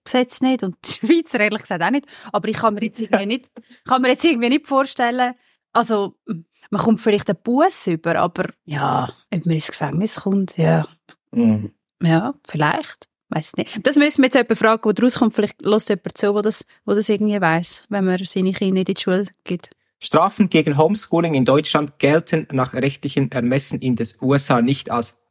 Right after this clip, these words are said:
Speaker 2: Verfolgung. Die zum Asylberechtigten hatten die Richter in Cincinnati entschieden. Der oberste Gerichtshof bestätigt die Entscheidung. Allerdings wurde der Familie ein unbefristeter Aufschub gewährt.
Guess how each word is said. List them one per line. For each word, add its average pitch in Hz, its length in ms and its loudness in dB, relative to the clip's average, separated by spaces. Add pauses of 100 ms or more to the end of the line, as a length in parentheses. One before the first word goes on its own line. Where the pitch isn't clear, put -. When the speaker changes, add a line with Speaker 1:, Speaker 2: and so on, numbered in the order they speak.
Speaker 2:
Verfolgung. 123 680 2
Die 123 140 0
zum 123 160 -2
Asylberechtigten 117 1000 -2 (280)
hatten - 380 -2
die 120 260 0
Richter - 400 -2
in 135 140 2
Cincinnati 120 580 0
entschieden. 113 600 -4 (240)
Der 139 100 6
oberste 185 240 0
Gerichtshof 151 680 0 (160)
bestätigt 151 500 0
die 127 40 0
Entscheidung. 120 500 0
Allerdings 156 520 0
wurde 139 200 2
der 131 120 -2
Familie 127 400 0
ein 117 140 -2
unbefristeter 147 640 -4
Aufschub 113 460 -8
gewährt. - 500 -12